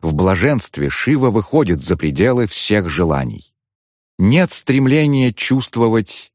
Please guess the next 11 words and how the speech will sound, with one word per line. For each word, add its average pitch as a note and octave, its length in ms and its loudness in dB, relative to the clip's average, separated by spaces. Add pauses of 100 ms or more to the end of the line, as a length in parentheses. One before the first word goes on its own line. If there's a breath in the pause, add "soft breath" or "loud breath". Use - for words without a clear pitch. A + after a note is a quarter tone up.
или B2 300 2
реагировать F#2+ 720 0
на B1 120 -4
что-либо. A#1+ 600 -10 (760)
Нет F2 280 2
потребности F2+ 680 0
в - 200 -12
теле B2 600 2 (180)
или D2+ 260 0
в C#2+ 160 -4
мире. E2+ 480 0